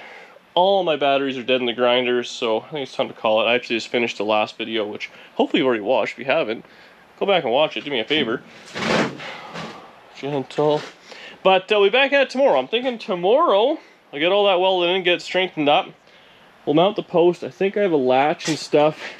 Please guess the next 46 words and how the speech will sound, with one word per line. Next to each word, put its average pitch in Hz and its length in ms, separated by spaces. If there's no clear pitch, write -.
Be 135 60
nice 147 200
to 143 120
get 139 100
a 123 40
latch 123 360
on 127 140
there 123 200
so - 160
we 117 60
can 117 120
latch 127 280
it 131 80
to 135 80
the 127 100
door. 127 460
Worst 202 160
case, 262 160
I'm 165 60
sure 185 160
I 156 40
could 120 120
take 151 220
it 120 60
off 117 200
that 123 340
one. 113 280
Latch 175 340
it, 185 160
have 170 220
that 160 260
going, 151 440
and 131 260
then 135 200
I'd 127 140
like 135 260
to 131 120
just - 240
kinda 123 220
get 131 300
the, 120 240
the - 80
quarter 143 320
piece 147 260
tacked 156 400
in. 180 260